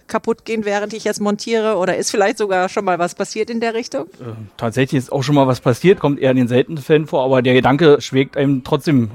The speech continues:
Speaker 2: drüber hinweg, dass man halt
Speaker 1: Mhm.
Speaker 2: sagt, ja, meine, wir reden hier nicht von zwei Euro, sondern halt eben eine andere Summe. Und da ist man dann schon ein wenig bedachter und macht lieber auch einen Schritt mehr und
Speaker 1: Mhm.
Speaker 2: denkt um die Kurven rum, um halt eben den Kunden auch das perfekte Produkt zu liefern.
Speaker 1: Mhm.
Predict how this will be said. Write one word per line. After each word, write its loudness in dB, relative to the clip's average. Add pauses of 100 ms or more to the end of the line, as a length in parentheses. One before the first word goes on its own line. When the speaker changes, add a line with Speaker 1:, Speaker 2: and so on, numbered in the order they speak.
Speaker 2:
drüber 0
hinweg, 4
dass -6
man -2
halt 2
Speaker 1:
Mhm. 2
Speaker 2:
sagt, 2
ja, 0
meine, -4
wir -6
reden -4
hier 0
nicht -6
von -4
zwei -2
Euro, 0
sondern -2
halt -6
eben -6
eine -6
andere -4
Summe. -4 (720)
Und -2
da 2
ist -4
man 4
dann 2
schon -6
ein -2
wenig 0
bedachter 0
und -4
macht -6
lieber -4
auch -4
einen -4
Schritt -6
mehr 2
und 2
Speaker 1:
Mhm. 2
Speaker 2:
denkt 0
um -2
die -6
Kurven -2
rum, -4
um -2
halt -2
eben -2
den -4
Kunden 0
auch -10
das -10
perfekte -6
Produkt -8
zu -4
liefern. -8 (120)
Speaker 1:
Mhm. -4